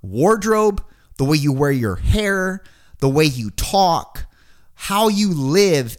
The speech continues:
every single day. And try not to just blend with everybody.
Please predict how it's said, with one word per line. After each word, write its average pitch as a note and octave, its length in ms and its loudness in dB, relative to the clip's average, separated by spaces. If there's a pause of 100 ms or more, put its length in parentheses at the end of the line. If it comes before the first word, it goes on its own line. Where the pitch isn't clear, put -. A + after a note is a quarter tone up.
every E3+ 240 0
single D#3 300 0
day. B2 480 -4 (1900)
And C3+ 160 0
try G#3+ 400 6
not F#3+ 340 -2
to D#3+ 100 0
just D#3 460 0 (320)
blend C3+ 840 0 (300)
with A#2+ 180 -2
everybody. A#2+ 680 -2